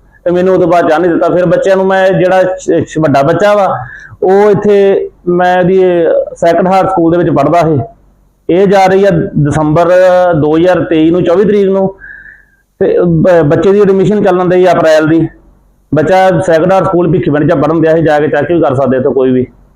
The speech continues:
ਉਸ ਤੋਂ ਬਾਅਦ 'ਚ ਇਹਨਾਂ ਨੇ ਪੰਜ ਜਨਵਰੀ ਨੂੰ ਮੈਂ ਇਹਨਾਂ ਦੇ ਘਰੇ ਉੱਥੇ ਗਿਆ ਇਹਨੂੰ ਲੈਣ ਵਾਸਤੇ, ਇਹਨਾਂ ਨੇ ਮੈਨੂੰ, ਮੇਰੇ ਕੋਲ ਬੱਚੇ ਖੋਲੇ ਤੇ ਮੈਨੂੰ ਬਾਹਰ ਕੱਢ ਦਿੱਤਾ ਗਿਆ। ਉਸ ਤੋਂ ਬਾਅਦ ਦੇ ਵਿੱਚ ਜੀ ਸਾਡੇ ਬੜੀਆਂ ਪੰਚਾਇਤਾਂ ਗਈਆਂ, ਬੜਾ ਕੁਝ ਗਿਆ ਇੱਥੇ।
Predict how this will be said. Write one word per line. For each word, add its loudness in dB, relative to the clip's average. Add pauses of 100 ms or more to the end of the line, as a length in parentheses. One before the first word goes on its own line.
(440)
ਉਸ 0
ਤੋਂ 0
ਬਾਅਦ 0
'ਚ 0
ਇਹਨਾਂ 0
ਨੇ 0
ਪੰਜ -2
ਜਨਵਰੀ 0
ਨੂੰ -2
ਮੈਂ 0
ਇਹਨਾਂ 0
ਦੇ -2
ਘਰੇ 0
ਉੱਥੇ -2
ਗਿਆ -2
ਇਹਨੂੰ -2
ਲੈਣ 0
ਵਾਸਤੇ, -2
ਇਹਨਾਂ 0
ਨੇ -2
ਮੈਨੂੰ, -2
ਮੇਰੇ 0
ਕੋਲ -2
ਬੱਚੇ -2
ਖੋਲੇ -2
ਤੇ 0
ਮੈਨੂੰ -2
ਬਾਹਰ 0
ਕੱਢ -2
ਦਿੱਤਾ -4
ਗਿਆ। -4 (1300)
ਉਸ 2
ਤੋਂ 2
ਬਾਅਦ 2
ਦੇ 2
ਵਿੱਚ 0
ਜੀ 0
ਸਾਡੇ 2 (160)
ਬੜੀਆਂ 0 (400)
ਪੰਚਾਇਤਾਂ 0
ਗਈਆਂ, 0
ਬੜਾ 0
ਕੁਝ 0
ਗਿਆ 0
ਇੱਥੇ। -2